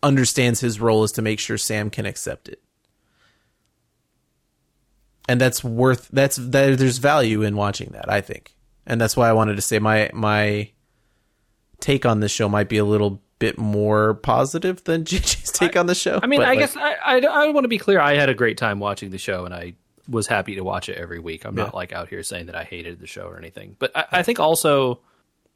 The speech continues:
Speaker 2: the concern I have i-, is that this is a greater problem with Marvel stuff in general. They're kind of bad at making villains.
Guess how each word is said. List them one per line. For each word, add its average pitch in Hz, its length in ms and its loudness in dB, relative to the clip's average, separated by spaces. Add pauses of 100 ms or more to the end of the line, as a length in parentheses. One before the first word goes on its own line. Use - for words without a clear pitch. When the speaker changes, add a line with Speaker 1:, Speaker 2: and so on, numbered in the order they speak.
(280)
Speaker 2:
the 147 80 -4
concern 185 520 0
I 151 120 2
have 123 540 0 (220)
i-, 151 160 -10
is 131 140 0
that 123 220 0
this 160 180 0
is 147 100 2
a 117 220 2 (160)
greater 120 460 2
problem 120 580 0
with 104 180 -2
Marvel 110 680 0 (320)
stuff - 580 -2
in 113 160 -2
general. 117 460 -2
They're 143 100 -2
kind 170 240 -2
of 113 160 -6
bad 107 280 2
at - 100 -2
making 120 320 -2
villains. 156 480 -2